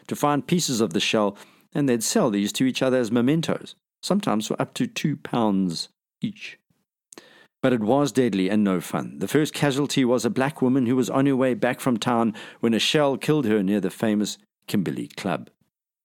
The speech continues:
One morning, Kekovich climbed up his tower and saw a large group of men approaching and ordered the guns to open fire at point-blank range. Terribly,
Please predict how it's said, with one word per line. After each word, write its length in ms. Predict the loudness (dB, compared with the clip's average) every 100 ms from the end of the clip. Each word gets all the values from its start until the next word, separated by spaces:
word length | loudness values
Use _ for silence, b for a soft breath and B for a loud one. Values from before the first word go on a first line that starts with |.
| _ _ _ b b -18 -16 -10
One 340 | 0 2 4
morning, 360 | 2 2 2 0
Kekovich 540 | 0 2 2 0 -2
climbed 380 | 0 2 2 0
up 140 | -2
his 140 | -2 -2
tower 280 | 0 0 0
and 180 | 0
saw 240 | 0 0 2
a 40 |
large 340 | 2 2 0 0
group 220 | 0 2
of 120 | 0
men 220 | 2 2
approaching 540 | 0 0 -2 -2 -4 -6 B B B
and 180 | -4 -2
ordered 320 | 2 2 2 2
the 60 |
guns 320 | 2 2 0
to 100 | 0
open 220 | 0 0 0
fire 360 | 2 2 2
at 260 | 0 -2 -4
point-blank 580 | 0 0 0 0 0 2
range. 560 | 2 2 0 -2 -6 _ _ _ _ _
Terribly, 640 | -4 0 2 0 -4 -6